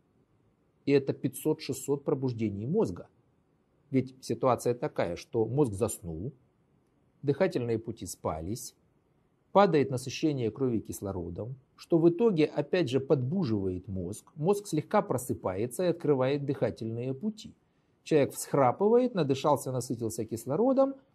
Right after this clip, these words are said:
мозг опять заснул, и как только он заснул, дыхательные пути сузились, и опять не хватает кислорода. И представьте себе, шестьсот раз кто-то постучался и сказал: «Подыши». И сколько бы человек ни спал,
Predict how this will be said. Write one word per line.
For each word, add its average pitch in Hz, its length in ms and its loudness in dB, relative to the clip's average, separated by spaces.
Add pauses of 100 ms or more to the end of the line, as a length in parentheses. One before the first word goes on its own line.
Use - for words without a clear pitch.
(260)
мозг 262 260 -2
опять 165 360 2
заснул, 170 560 0 (400)
и 143 80 -8
как 131 180 2
только 151 240 4
он 139 160 4
заснул, 196 400 2
дыхательные 139 540 2
пути 127 280 -6
сузились, 233 560 -2
и - 80 2
опять 196 320 4
не 101 60 -10
хватает 90 460 -8
кислорода. 87 580 -10 (540)
И 151 80 -2
представьте 175 500 2
себе, 262 460 0 (300)
шестьсот - 480 2
раз 240 340 2 (920)
кто-то 151 320 2
постучался 202 640 -2
и - 80 -4
сказал: 135 380 -4
«Подыши». 120 480 -10 (720)
И - 40 -2
сколько 165 360 4
бы 135 120 2
человек 131 460 0
ни 120 120 -6
спал, 247 420 0